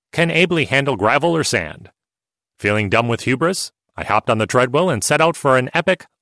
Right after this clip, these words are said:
off-road odyssey. Actually, I just pedaled a few ginger miles on Golden State Park's aggressively benign dirt trails. The ride was stiff,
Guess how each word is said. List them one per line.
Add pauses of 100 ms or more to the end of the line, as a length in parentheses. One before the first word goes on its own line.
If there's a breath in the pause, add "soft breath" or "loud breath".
off-road
odyssey. (680)
Actually,
I
just
pedaled
a
few
ginger
miles
on
Golden
State
Park's (220)
aggressively
benign
dirt
trails. (480)
The
ride
was
stiff,